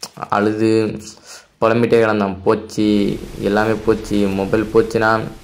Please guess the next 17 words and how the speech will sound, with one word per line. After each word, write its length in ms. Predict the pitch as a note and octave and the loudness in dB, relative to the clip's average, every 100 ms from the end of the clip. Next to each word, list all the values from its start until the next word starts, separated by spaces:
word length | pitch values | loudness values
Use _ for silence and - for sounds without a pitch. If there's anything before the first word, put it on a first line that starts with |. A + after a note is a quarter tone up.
| - - - - _ - | -18 -18 -18 -20 _ -6
ஆ, 80 | G#2 | -2
இனி 220 | G2+ G#2 | 0 0
நம்ம 220 | G#2 G#2+ | 0 0
ல-, 220 | G#2 G#2+ - | 0 0 -4
வீடியோ 320 | G#2+ G#2 A2+ A2+ | -4 0 4 4
போட 200 | G#2+ G#2+ | 2 0
முடியாது, 360 | G#2 G#2 G#2+ G#2+ G#2+ G#2 G#2 | 2 2 4 4 4 2 0
லைவ் 260 | G2+ G#2 G#2+ | 0 0 2
போட 140 | G#2+ | 0
முடியாது, 340 | G#2 G#2 G2 G2+ G2+ | 2 2 2 0 0
என்ஜாய் 280 | G2+ G#2+ A#2 | 0 2 2
பண்ண 140 | G#2+ G#2 | 0 0
முடியாது, 400 | G2+ G2+ G2+ G2 | 2 2 0 -2
சப்ஸ்கிரைபர்ஸ் 480 | G2 F#2 A2+ A2 G#2 | -4 -4 -4 -2 -2
கூட 160 | G#2 G2+ | -2 -2
பேச 380 | - B2 A#2+ | 2 2 2
முடியாது, 380 | A#2 G2+ G2 G2 | 0 2 2 2